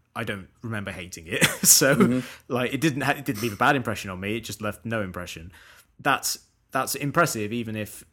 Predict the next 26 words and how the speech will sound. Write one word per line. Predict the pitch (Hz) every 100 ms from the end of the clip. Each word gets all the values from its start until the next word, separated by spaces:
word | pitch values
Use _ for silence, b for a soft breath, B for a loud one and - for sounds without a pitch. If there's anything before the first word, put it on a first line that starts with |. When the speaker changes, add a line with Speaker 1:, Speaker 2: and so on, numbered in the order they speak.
| _ _
Speaker 1:
it's, | - 123 - - -
or | 135 139 135
maybe | 131 113
it's | 113 -
just | 123 -
remarkable. | 107 104 101 - 80 76 - -
It's | 104
just | 104 101
like, | 92 90 - - b b b b 131
okay, | 131 95
yeah, | 92 90
this | 104
is | 95
something | 101 95 95
that | 95
is, | 98 - -
is | 104
very | 104 135 143
difficult | 127 - 113 -
to |
do, | 113 107 92
to | -
make | 104 101 -
movies | 104 95 95 92 87 - b b b b -
that | 113 104
are | 98 98 92